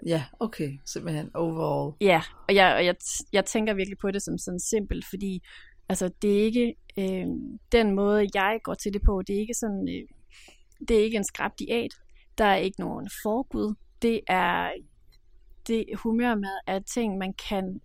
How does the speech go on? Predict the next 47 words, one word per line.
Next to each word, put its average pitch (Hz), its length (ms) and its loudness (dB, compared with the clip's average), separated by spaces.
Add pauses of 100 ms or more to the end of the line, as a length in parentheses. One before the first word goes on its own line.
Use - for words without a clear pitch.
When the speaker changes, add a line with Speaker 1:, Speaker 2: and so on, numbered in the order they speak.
Speaker 2:
jeg 190 160 -2
inviterer 196 420 -2
til, - 160 -6
at 185 120 -2
man 190 180 -4
sådan 202 260 -6
kan - 200 -8
inddrage, - 460 -2
altså, - 200 -8 (440)
øh, 185 260 -6
hvad 208 120 -14 (120)
kalder 208 180 -6
man 190 100 -6
det, 202 80 -8
sådan 226 100 -4
inkludere 233 680 -4
i 208 40 -4
den 208 240 -2
mad, 208 280 -2
man 208 80 -14 (120)
Speaker 1:
Ja. 208 60 -4
Speaker 2:
allerede 220 320 0
spiser. - 440 -8 (520)
Så, - 200 0
Speaker 1:
Ja. 196 320 0
Speaker 2:
så 185 180 -2
ja, 208 120 2 (120)
det, 247 60 0
jeg 240 120 0
underviser 247 440 -2
i 202 180 -6
og - 60 -6
inspirerer - 460 -2
til, 220 200 -8
det - 80 -4
er 180 200 -4 (160)
at, 208 80 -12 (380)
øh, 208 240 -8 (420)
at 208 80 -2 (140)
inddrage 247 540 2
mere 196 300 0
humørmad 175 420 -6 (680)
i, 190 180 -2
øh, 185 200 -4 (180)
Speaker 1:
Ja, 143 180 -2
så - 140 -12 (600)
Speaker 2:
ja, 185 80 -8